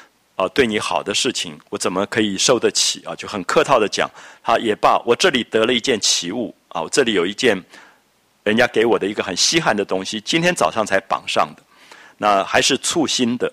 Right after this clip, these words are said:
那意思说我不会把旧裤带给你啊，我是一个新的，完全是新的，聊可表我一点亲热之意。啊，亲热，注意，就贴身的，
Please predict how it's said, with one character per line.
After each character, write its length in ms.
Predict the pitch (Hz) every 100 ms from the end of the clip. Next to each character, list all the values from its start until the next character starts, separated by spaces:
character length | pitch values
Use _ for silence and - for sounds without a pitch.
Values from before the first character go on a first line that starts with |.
| -
那 120 | 104 147
意 80 |
思 120 | 123 107
说 140 | 117
我 100 | 90
不 140 | - 139
会 140 | 127
把 140 | 82 -
旧 160 | 156
裤 200 | 110 120
带 160 | 107 85
给 180 | - 76
你 140 | 78
啊， 100 | 80
我 100 | 85
是 160 | 80 117
一 40 |
个 100 | 110
新 320 | - 139 131
的， 140 | 117 - - - - _ _ _ -
完 180 | 110 -
全 220 | 123 113
是 140 | 117
新 260 | - 117 110
的， 160 | 95 - - -
聊 180 | 117 131
可 180 | 147 117
表 220 | - 107
我 160 | 117 92
一 80 | 113
点 260 | - 87 82
亲 440 | - - 143 147 -
热 260 | 147 135 87
之 240 | - 170 -
意。 140 | 90 - _ - _ _ _ -
啊， 140 | 85
亲 280 | - 143 139
热， 240 | 143 117 - - - -
注 140 | 160
意， 80 | 135
就 140 | 175
贴 260 | - - 185
身 300 | - 175
的， 100 | 165